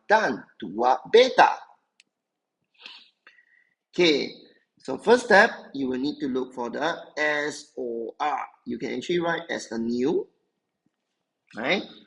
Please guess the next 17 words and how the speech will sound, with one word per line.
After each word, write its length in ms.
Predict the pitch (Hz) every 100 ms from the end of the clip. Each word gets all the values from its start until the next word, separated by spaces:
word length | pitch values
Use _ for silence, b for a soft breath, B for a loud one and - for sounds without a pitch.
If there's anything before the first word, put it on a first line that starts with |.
| _ _
Kamu 480 | 135 123 123 127 123
patut 320 | 131 - 127
bermula 560 | 123 123 190 214 208 202
dengan 320 | 156 139 139 131
S 240 | 131 -
O 140 | 120 -
R. 460 | 123 190 233 311
Kamu 240 | - 123 117
boleh 160 | 113 117
tulis 400 | - 131 160 160
dengan 240 | 120 120 117
perkataan 680 | 123 117 - - 123 123 110
baru 800 | 113 110 107 107 135 196 165 _ _ _ _ b b b b -
bersamaan 800 | 147 147 - 131 131 139 143 131
dengan 480 | 123 135 185 254 - - _ _ _ _ - _ _ _ _ _ _ _ _ _ B B B _
dua 640 | 107 123 139 185 190 -
alpha 800 | 127 123 120 - 113 110 135 196